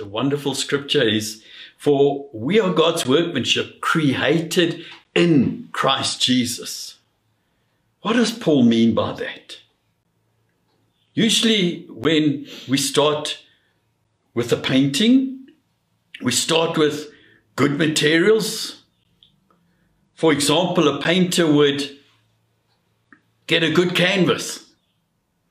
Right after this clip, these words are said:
Get good paints, get the right brushes. Work with the best easels. It's all the good stuff. But let me tell you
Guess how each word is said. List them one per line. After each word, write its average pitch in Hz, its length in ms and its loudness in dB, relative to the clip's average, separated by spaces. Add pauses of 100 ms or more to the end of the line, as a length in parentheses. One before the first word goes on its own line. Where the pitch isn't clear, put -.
(360)
Get 156 240 -2
good 180 280 0
paints, 185 380 0
get 151 220 -4
the 170 100 0
right 175 300 0
brushes. 139 760 -2 (1300)
Work 143 280 2
with 175 140 4
the 180 80 2
best - 420 -2
easels. 175 800 -4 (440)
It's 143 180 -2
all 208 300 4
the 160 100 2
good 170 300 2
stuff. - 580 -4 (2250)
But - 220 -18
let 120 160 2
me 127 160 2
tell 123 320 0
you 107 260 0